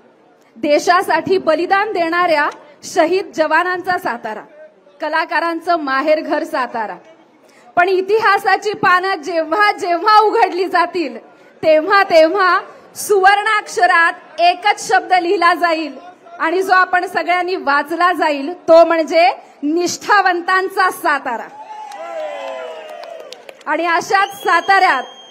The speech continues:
आज माननीय पवार साहेबांनी अतिशय निष्ठावंत असा उमेदवार आम्हाला दिलेला आहे आणि त्यासाठी सर्वप्रथम मी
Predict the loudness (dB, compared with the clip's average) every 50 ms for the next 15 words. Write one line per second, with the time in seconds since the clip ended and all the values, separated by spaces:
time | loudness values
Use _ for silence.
0 | -20 _ _ _ -6 -6 -6 -6 -6 -4 -4 -4 -4 -4 -4 -4 -4 -4 -6 -4
1 | -4 -2 -2 0 0 -2 -2 -4 -6 -6 -6 -4 -4 -2 -2 -2 -4 -6 -10 -12
2 | -18 _ _ _ _ _ _ _ _ _ -4 -4 -4 -2 -2 -2 -2 0 2 2
3 | 2 2 0 -2 -2 -4 -4 -6 -2 2 2 4 4 4 2 0 -2 -4 -2 -2
4 | -2 -2 -2 -4 -2 0 2 4 4 2 2 0 -2 -2 -2 0 0 0 2 0
5 | 0 0 -2 -2 -2 -2 -2 -2 -4 -4 -2 -2 0 0 0 -2 -4 -6 -8 -10
6 | -20 _ _ _ _ _ _ -16 _ -8 -6 -6 -6 -6 -4 -2 0 0 0 0
7 | -2 -6 -4 -4 -6 -6 -4 -2 -2 0 0 0 0 -2 -2 -4 -6 -8 -6 -4
8 | -6 -6 -6 -8 -14 -20 -20 _ _ _ -20 -16 -12 -8 -8 -6 -6 -8 -8